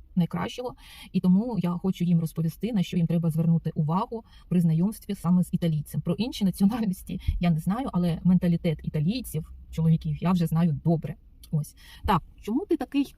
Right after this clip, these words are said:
як в тумані? Вам мене видно чи не видно? Ось, отакі вони справи. А, ще планую, е, робити відео е, про побачення, які не відбулися. От ви мене питали, чи я з кимось зараз зустрічаюся, чи я ходжу на побачення.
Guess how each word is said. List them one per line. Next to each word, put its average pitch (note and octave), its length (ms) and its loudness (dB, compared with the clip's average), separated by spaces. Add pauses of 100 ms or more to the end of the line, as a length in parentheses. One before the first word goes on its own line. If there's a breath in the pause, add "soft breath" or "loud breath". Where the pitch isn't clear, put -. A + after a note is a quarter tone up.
як A3 160 0
в - 60 -16
тумані? F#3+ 580 0 (1200)
Вам G#3 180 -4
мене A3+ 240 -10 (140)
видно G#3+ 300 -4
чи - 140 -12
не A3+ 120 -6
видно? F#3+ 260 -6 (1500 soft breath)
Ось, G#3+ 360 0 (240 loud breath)
отакі C#4 320 -10
вони A#3+ 180 -4
справи. E3+ 520 0 (600 soft breath)
А, G3+ 240 2
ще - 260 -2
планую, F#3+ 440 6
е, D#3+ 580 0
робити F3 280 2
відео D#3 400 2 (1300 soft breath)
е, F3 180 -2 (160)
про F#3 360 4 (100)
побачення, G3 520 4
які G3 260 4
не G#3 160 6
відбулися. F3 600 2
От F#3+ 120 0
ви F#3 80 4
мене F3 200 4
питали, D#3+ 380 -2
чи - 140 -2
я E3+ 120 2
з - 80 -6
кимось E3+ 300 4
зараз D#3+ 260 2
зустрічаюся, G3 680 -2
чи - 140 -6
я F3 60 2
ходжу E3 280 2
на E3+ 80 4
побачення. F#3+ 600 -2